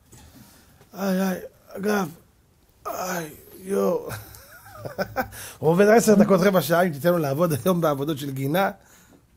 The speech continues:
מדבר איתכם עוד עם הכלים של היום, לא עם הטריטוריות של פעם. שנייה, שנייה, תן, תן לעשות סיגריה. סיגריה, אחי, תן להירגע. תראו, ערבים עובדים, לא סיגריה.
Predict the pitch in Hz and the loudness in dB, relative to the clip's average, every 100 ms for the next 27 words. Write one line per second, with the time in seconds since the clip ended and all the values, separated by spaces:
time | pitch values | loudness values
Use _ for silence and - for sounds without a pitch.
0 | _ - 120 175 175 170 160 143 151 180 | _ -10 -4 -2 0 0 0 0 -2 -2
1 | - 160 185 165 214 233 196 156 135 147 | 0 2 2 2 0 -2 -4 -6 -4 -2
2 | 143 131 123 107 98 78 - - _ _ | -2 -4 -6 -6 -8 -8 -16 -20 _ _
3 | _ _ _ _ _ _ _ _ _ - | _ _ _ _ _ _ _ _ _ -20
4 | - - - - - - - - 151 135 | -16 -14 -10 -10 -10 -12 -16 -10 -8 -6
5 | 160 - 143 156 143 50 - _ _ - | -8 -10 -8 -6 -6 -10 -14 _ _ -20
6 | - - 50 - - - 50 - 50 50 | -18 -16 -16 -18 -20 -20 -20 -20 -20 -20
7 | 50 - - 50 - - - - - _ | -18 -16 -14 -14 -18 -20 -20 -20 -20 _
8 | _ _ _ _ _ - 120 139 110 123 | _ _ _ _ _ -8 -4 0 2 2
9 | 123 110 117 147 - - - _ _ 143 | 2 0 0 -2 -6 -16 -20 _ _ -4
10 | 104 104 78 90 92 82 104 | -2 -2 -6 -8 -8 -8 -10